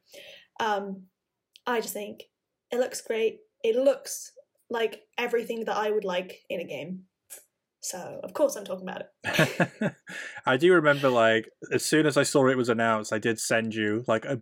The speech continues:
Speaker 2: big message, like, "Alex, this is the,
Speaker 1: Mm.
Speaker 2: this is your game. This is a game for you.
Speaker 1: It is my game.
Speaker 2: It's D and D meets Borderlands."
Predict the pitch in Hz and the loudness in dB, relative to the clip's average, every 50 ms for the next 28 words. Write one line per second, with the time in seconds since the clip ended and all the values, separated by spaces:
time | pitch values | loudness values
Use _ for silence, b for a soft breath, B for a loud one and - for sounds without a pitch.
0 | _ _ 127 113 113 110 110 113 107 110 - - 113 107 107 107 - 123 113 113 | _ _ 0 2 2 2 0 -2 -4 -4 -4 -4 -4 -4 -4 -4 -2 -2 -2 -2
1 | 113 95 - - _ _ _ - 156 175 196 196 180 135 - - - 160 220 220 | -2 -4 -8 -14 _ _ _ 2 4 6 6 6 4 2 -2 -4 -2 -2 0 2
2 | 160 147 110 107 143 131 - - 147 - - 156 139 139 156 165 165 165 156 151 | 0 0 0 -2 -6 -8 -6 -6 -2 -2 0 2 4 6 6 8 8 6 6 4
3 | 143 147 165 156 139 120 113 117 107 - _ _ - 170 - 170 156 160 139 - | 4 4 4 4 4 2 2 0 -4 -10 _ _ -4 -2 0 0 -2 0 0 0
4 | 156 151 156 147 - - 143 135 139 143 147 131 110 107 110 - - - - - | 0 0 0 -2 -2 -2 0 2 2 2 4 4 4 2 0 -2 -6 -12 -18 -18
5 | - - - - - - - 147 147 - - - 165 170 170 165 156 160 165 160 | -18 -20 -20 -20 -20 -6 -4 -4 -4 -2 0 2 2 4 2 4 4 6 6 6
6 | 160 147 156 147 123 - - 156 156 156 151 147 135 127 117 113 110 107 107 107 | 6 6 2 0 -2 0 2 4 4 4 4 4 4 4 4 2 2 0 -4 -6
7 | 104 117 - - - - - | -6 -4 -4 -4 -4 -6 -8